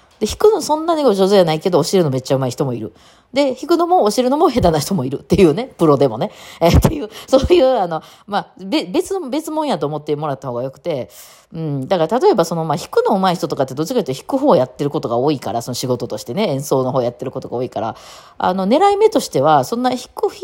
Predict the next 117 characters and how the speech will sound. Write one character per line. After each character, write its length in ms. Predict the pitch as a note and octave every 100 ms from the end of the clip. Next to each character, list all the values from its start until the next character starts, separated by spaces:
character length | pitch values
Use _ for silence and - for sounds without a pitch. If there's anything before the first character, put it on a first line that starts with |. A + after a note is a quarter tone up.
| G#4+
い 20 | G#4
た 100 | G#3
ら 80 |
そ 140 | F3 A#3
ん 80 | A#3+
な 60 |
に 80 | C4
上 140 | C#4 C#4
手 40 |
く 0 |
な 120 | A#3 G3+
い 40 |
か 80 | F#3
も 60 | F3
し 80 |
れ 60 | F3
な 120 | E3+
い 60 | D3+
け 80 | D3+
ど、 320 | B3 G3+ - - - _ -
あ 140 | F#3
の 880 | F3 E3+ E3 D#3+ D#3+ D#3 D3+ D3 G#2+
ー、 20 |
な 100 | G2
ん 20 |
て 80 | -
い 40 | C3+
う 40 |
の、 100 | D3+
教 140 | G3
え 40 | A#3+
た 80 | C#3+
ら 60 |
う 40 | B2+
ま 100 | B2
い 60 |
ん 40 | G#2+
や 120 | G2
っ 20 |
て 180 | - C3
い 40 |
う 40 | C3+
人 140 | -
の 60 | E3
方 160 | E3
が、 100 | E3
む 120 | D#3+
し 120 | B3+ G3+
ろ 180 | G3
そ 120 | E3 C#3+
の、 200 | C#3+ C#3+
弾 80 | - -
け 120 | C4+
な 120 | A#3+ D#3+
い 20 |
人 120 | D3
の 80 | C3
気 100 | -
持 100 | F3
ち 100 | E3+
が 100 | D3+
分 160 | B2 D#3+
か 80 | G3
っ 120 | -
た 80 | G#3
り 100 | -
し 60 |
て 100 | -
ね。 180 | F#3+ C4 - - _
あ 100 | -
の、 80 | D3+
も 140 | F#3+
と 80 | D4
も 80 | F#4
と 180 | D#4+ D4
ね、 100 | C#4
も 200 | G3+ G3+
う 40 |
な 100 | G#3
ん 40 | G#3+
か、 240 | - - _
あ、 160 | C3 - D#3+ -
あ 100 | E3
の、 240 | D#3+ E3
何 240 | E3 F#3+
も 100 | A3
あ 60 | G3+
ん 80 | G#3+
ま 60 |
り 120 | A3 G#3+
勉 180 | G3
強 120 | G#3 A3
せ 80 |
ん 40 | A#3+
で 60 |
も 60 | D3+
さ 100 | D#3+
ら 40 | G3
っ 40 |
と 80 | F3
弾 60 |
け 100 | E3
ち 60 | F#3
ゃ 40 |
っ 20 | F#3
た 100 | C3+
み 80 |
た 60 | C3+
い 40 |
な 40 | B2+
人 100 | B2+
も 60 |
い 40 | C#3+
る 100 | G3
わ 100 | F3
け 120 | A#2+
で、 200 | G#2+ A2